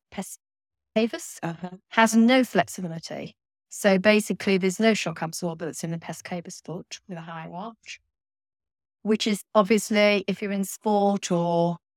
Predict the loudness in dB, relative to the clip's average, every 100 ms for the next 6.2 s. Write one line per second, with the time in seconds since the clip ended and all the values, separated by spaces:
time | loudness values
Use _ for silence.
0 | _ _ _ _ _ 2 2 4 2 0
1 | -2 0 2 0 -2 0 -2 -8 _ -4
2 | -2 2 2 0 -4 -2 2 2 2 -4
3 | -4 -4 -4 -2 0 2 0 -2 -8 -6
4 | -6 -4 -6 -10 -8 -8 -8 -6 -4 -6
5 | -4 -4 -4 -8 -12 -2 0 0 -6 -6
6 | -6